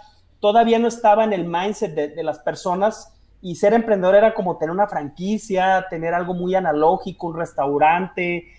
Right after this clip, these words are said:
y, pero ser emprendedor, eh, no era un oficio, era más como un adjetivo de una persona que arrancaba, ¿no?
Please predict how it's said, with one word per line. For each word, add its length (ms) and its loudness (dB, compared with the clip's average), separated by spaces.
y, 300 -6
pero 380 6
ser 180 2
emprendedor, 480 2
eh, 80 0
no 180 0
era 220 6
un 140 2
oficio, 420 0
era 160 4
más 480 -2
como 320 -6
un 100 -4
adjetivo 760 0
de 60 -2
una 200 2
persona 460 -4
que 80 -2
arrancaba, 640 0
¿no? 340 -6